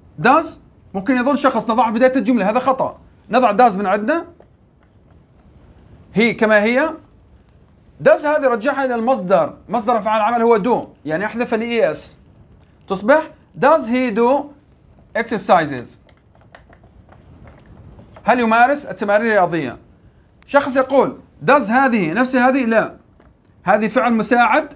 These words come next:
لماذا يا أستاذ؟ كيف عرفت؟ لأنه بداية الجملة ساعدتنا على تشكيل السؤال. و does هذه رجعتها إلى do. مثل عندنا he goes to school. أريد أن أشكل سؤال، نضع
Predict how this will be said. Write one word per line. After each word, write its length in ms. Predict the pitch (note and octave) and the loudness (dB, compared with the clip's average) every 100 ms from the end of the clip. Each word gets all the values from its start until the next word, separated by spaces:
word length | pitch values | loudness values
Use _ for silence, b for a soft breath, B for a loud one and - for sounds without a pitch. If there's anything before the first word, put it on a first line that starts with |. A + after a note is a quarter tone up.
| - | -6
لماذا 460 | F#3 C#4+ C#4 B3 | -2 0 0 0
يا 100 | A#3+ | -2
أستاذ؟ 260 | A3 A#3+ G#3+ | -4 -4 -4
كيف 220 | C4 C4 | -2 0
عرفت؟ 460 | A3+ A#3 A3+ A#3+ - b b b - | 0 0 0 -4 -6 b b b -6
لأنه 260 | E3+ A3 | -2 0
بداية 280 | G3+ C4 C#4 | 2 2 2
الجملة 280 | G#3 B3 B3+ | 0 -2 -2
ساعدتنا 340 | B3 A3+ B3 | 0 -2 -2
على 80 | G#3+ | -6
تشكيل 200 | F#3+ C4+ | -6 -6
السؤال. 540 | B3 C4+ B3 A3 C#3+ - b b b | -4 2 4 4 2 -8 b b b
و 120 | C#3 D#3+ | -10 0
does 260 | C4+ D#4 | 2 2
هذه 400 | C4 C#4 C#4 D4 | 2 0 0 -2
رجعتها 500 | G#3+ G3+ A#3+ B3 A#3 | -2 -2 -4 -4 -4
إلى 380 | A3+ A#3 C4 - - | -2 -2 -2 -6 -8
do. 140 | E3 E3+ - - _ _ _ | -4 -2 -4 -16 _ _ _
مثل 180 | B3+ C#4+ | -4 -2
عندنا 420 | A#3 A3 G#3 C#3 - - - - F#3+ | -2 0 0 -2 -8 -20 -20 -10 -2
he 320 | B3 D#4 D#4 - _ _ - _ - D3+ | 0 2 -2 -8 _ _ -20 _ -16 -10
goes 480 | F3 A#3 B3+ D4+ D#4+ - - _ _ _ _ - | -2 2 2 2 -2 -8 -20 _ _ _ _ -12
to 240 | A#3 A#3 A#3+ B3 - - _ - - | -4 -2 -2 -6 -16 -20 _ -20 -12
school. 420 | - - F3+ A#2 - - _ - _ _ - - - - - - _ - - - - - - | -10 -4 -2 -4 -10 -20 _ -20 _ _ -20 -20 -16 -16 -16 -20 _ -20 -20 -20 -20 -20 -6
أريد 240 | E3+ C4+ C#4 | 0 2 0
أن 40 | |
أشكل 280 | A#3+ C#4 C4 | -2 -2 -2
سؤال، 280 | B3 A3+ B3 | 2 2 4
نضع 280 | A#3+ G3 | 2 0